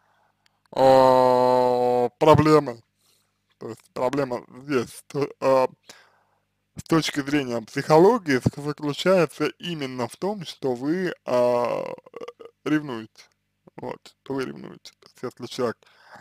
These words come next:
а, ревнует, значит, он как-то вот уже, а, испытывает некоторую неуверенность, да, в, а, в, а, ну, в, в, а, себе, да, в своих силах.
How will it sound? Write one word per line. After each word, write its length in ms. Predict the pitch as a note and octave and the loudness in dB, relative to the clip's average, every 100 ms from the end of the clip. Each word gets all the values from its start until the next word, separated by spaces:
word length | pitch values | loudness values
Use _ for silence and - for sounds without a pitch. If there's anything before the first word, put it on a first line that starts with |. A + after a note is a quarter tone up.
| - - | -20 -4
а, 280 | C3 B2 G#2+ | 0 0 0
ревнует, 420 | D3 F3+ C4 C4 | -4 -4 -6 -6
значит, 380 | C#3+ F#3 - - | -8 -8 -8 -10
он 200 | E3+ D#3 | -10 -8
как-то 340 | - C3+ - | -8 -8 -8
вот 200 | A#2+ C#3 _ _ _ _ _ _ _ _ | -10 -10 _ _ _ _ _ _ _ _
уже, 600 | - C3 C#3+ F3 E3 - - | -8 -6 -2 2 2 0 0
а, 420 | C3+ C3 C3 B2+ _ _ | 4 6 4 0 _ _
испытывает 640 | C#3+ - - F3+ D3+ B2 | -10 -10 -10 -8 -4 -4
некоторую 460 | C#3 C#3+ B2 - C3 | -4 -6 -6 -6 -8
неуверенность, 720 | C#3+ D#3+ D#3+ D#3 - G#2+ A2+ - | -4 -2 2 2 2 -8 -14 -6
да, 260 | D#3+ F#3+ C#3+ - - | -4 0 -2 -4 -16
в, 40 | |
а, 440 | - - B2 B2 | -8 0 4 4
в, 480 | A#2 C3 C3+ A#2+ A2+ - _ _ _ _ _ _ _ _ - | 0 0 2 4 0 -4 _ _ _ _ _ _ _ _ -8
а, 360 | - A#2+ A2 B2 | -2 0 0 -2
ну, 640 | D3 A2 A2 - G1+ E2+ - - | -6 -8 -12 -16 -18 -20 -20 -20
в, 40 | B2 | -18
в, 800 | A#2 A#2+ C3+ B2+ A#2+ A2+ G#2+ G#2 _ _ _ _ _ _ _ _ _ _ - | -16 -4 0 2 2 -2 -6 -14 _ _ _ _ _ _ _ _ _ _ -8
а, 580 | A2 G2+ - - - | -6 -6 -8 -10 -10
себе, 500 | - - C3+ G3 B3+ | -10 -10 -8 0 2
да, 280 | D#3 E3 D#3+ | 6 6 6
в 60 | - | 2
своих 340 | B2 B2+ B2+ | -2 0 0
силах. 540 | - A3+ G#3+ B2+ - | -6 -2 2 2 -2